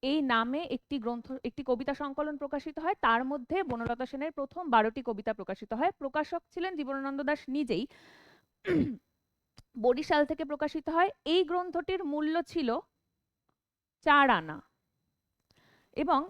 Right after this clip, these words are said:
এর প্রকাশ সাল পৌষ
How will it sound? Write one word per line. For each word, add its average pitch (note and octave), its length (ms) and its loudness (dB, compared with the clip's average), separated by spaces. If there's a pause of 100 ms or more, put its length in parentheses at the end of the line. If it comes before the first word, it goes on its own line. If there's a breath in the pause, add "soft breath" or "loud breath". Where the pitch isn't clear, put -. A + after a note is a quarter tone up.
এর B3+ 160 2
প্রকাশ C4+ 420 2 (140)
সাল A#3 360 4 (2750)
পৌষ C4+ 400 -2